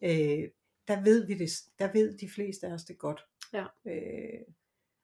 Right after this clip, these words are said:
Speaker 1: og der bliver det meget mere simpelt. Og at ja, i det tilfælde, vi vil jo aldrig vide, hvad vi ligesom, når vi flytter nogen, men,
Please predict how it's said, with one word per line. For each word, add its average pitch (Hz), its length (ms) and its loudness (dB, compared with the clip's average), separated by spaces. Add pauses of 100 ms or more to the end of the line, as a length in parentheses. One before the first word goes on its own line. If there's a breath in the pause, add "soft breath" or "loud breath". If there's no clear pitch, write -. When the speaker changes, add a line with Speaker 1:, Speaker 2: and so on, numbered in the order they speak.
(200)
Speaker 1:
og 185 140 -4
der 185 140 4
bliver 190 160 2
det 185 120 -2
meget 175 240 0
mere 185 180 0
simpelt. 180 600 -6 (1900)
Og 170 260 4
at 170 240 2
ja, 165 340 2
i 190 120 -4
det 170 180 -4
tilfælde, 180 400 -4
vi 180 100 -6
vil 180 100 -2
jo 170 120 2
aldrig 233 320 2
vide, 196 220 0
hvad 175 140 2
vi 165 100 -2
ligesom, 170 300 -4
når 170 200 0
vi 165 180 -6
flytter 175 300 -2
nogen, 170 360 -2
men, 175 260 -2